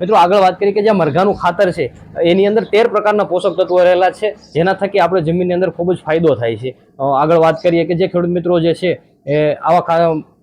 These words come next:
આ મોટાભાગના પોષક તત્વો અને મરઘાના ખાતરની અંદર આવતા હોવાના કારણે, અ, એ લોકો પાયાના ખાતર તરીકે ઉપયોગ કરે છે અને ખૂબ જ સારામાં સારું પરિણામ મેળવે અને સારામાં સારું, મિત્રો, એ લોકો અત્યારે ઉત્પાદન પણ, મિત્રો, મેળવી રહ્યા છે.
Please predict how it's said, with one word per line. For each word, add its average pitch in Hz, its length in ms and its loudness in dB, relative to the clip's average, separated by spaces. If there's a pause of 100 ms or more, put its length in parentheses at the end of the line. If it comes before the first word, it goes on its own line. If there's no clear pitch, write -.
(160)
આ 170 140 2
મોટાભાગના 185 680 0 (200)
પોષક 170 280 -2
તત્વો 185 240 0
અને 170 240 2 (380)
મરઘાના 147 340 0
ખાતરની 190 420 -2
અંદર 185 180 0
આવતા 160 240 2
હોવાના 170 340 2
કારણે, 170 380 0 (320)
અ, 139 40 -4 (300)
એ 175 60 4
લોકો 170 280 2
પાયાના 170 340 0
ખાતર 160 280 -2
તરીકે 185 260 -2
ઉપયોગ 175 340 0
કરે 175 220 2
છે 185 120 -2 (300)
અને 170 300 0
ખૂબ 175 260 -2
જ 170 260 2
સારામાં 170 400 0
સારું 175 260 -2
પરિણામ 170 240 0
મેળવે 180 260 2
અને 165 100 -2
સારામાં 151 340 -2
સારું, 156 300 -2
મિત્રો, 160 280 0
એ 156 40 4
લોકો 147 420 -2
અત્યારે 156 260 -2
ઉત્પાદન 165 440 -2
પણ, 160 120 -6
મિત્રો, 151 200 -4
મેળવી 147 300 0
રહ્યા 156 240 2
છે. 175 240 -8